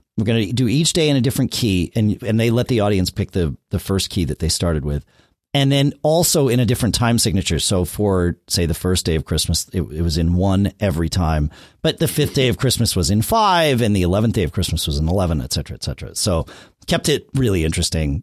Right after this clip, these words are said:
you know, and, and they were, you know, they, they worked. So it was interesting after our conversation last week of, "Do you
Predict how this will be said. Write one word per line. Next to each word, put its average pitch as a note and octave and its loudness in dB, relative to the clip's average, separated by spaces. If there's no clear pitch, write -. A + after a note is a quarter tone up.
you - -2
know, A2+ 0
and, F#3+ 0
and G3 0
they G#3 0
were, G#3+ 0
you B3+ -2
know, D#3 0
they, F3 0
they D3+ -2
worked. G3 -2
So G#3 0
it G3+ -2
was G3 0
interesting E3 0
after D3 -2
our A2+ -2
conversation B2 0
last G2 -2
week B2 -2
of, G2+ -2
"Do A3+ -4
you B3 0